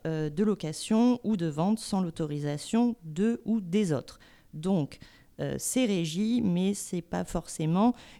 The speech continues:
une liberté totale. Après, il est envisageable d'autres modalités d'achat à plusieurs, et, euh, il s'agit de gérer effectivement les modalités d'un couple, puisque c'est ce qui nous est, euh, euh, le plus couramment, euh, demandé dans nos offices.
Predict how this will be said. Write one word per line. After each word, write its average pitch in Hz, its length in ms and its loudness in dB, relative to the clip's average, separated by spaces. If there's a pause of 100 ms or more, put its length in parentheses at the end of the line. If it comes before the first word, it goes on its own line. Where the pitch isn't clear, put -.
une 208 180 8
liberté 170 400 2
totale. - 380 -8 (1400)
Après, 190 520 0
il 185 120 -2
est 175 140 -4
envisageable 170 760 -2
d'autres 196 380 0
modalités 165 520 -4
d'achat 143 420 -8
à 127 40 -10
plusieurs, 185 600 -4 (460)
et, 170 340 -4
euh, 147 380 -6
il 165 100 -6
s'agit 165 360 -4
de 175 120 -2
gérer 156 400 -4
effectivement 175 640 -2
les 170 140 0
modalités 156 500 -2
d'un 160 160 2
couple, - 400 2
puisque - 340 -14
c'est 175 200 -10
ce - 100 -16
qui 175 160 -10
nous 165 320 -6
est, 170 240 -4
euh, 135 140 -8 (540)
euh, 143 460 -8
le 147 100 -6
plus 196 200 -10
couramment, 170 720 -8
euh, 139 300 -10 (260)
demandé 165 460 -4
dans 185 100 2
nos 196 220 4
offices. - 500 -12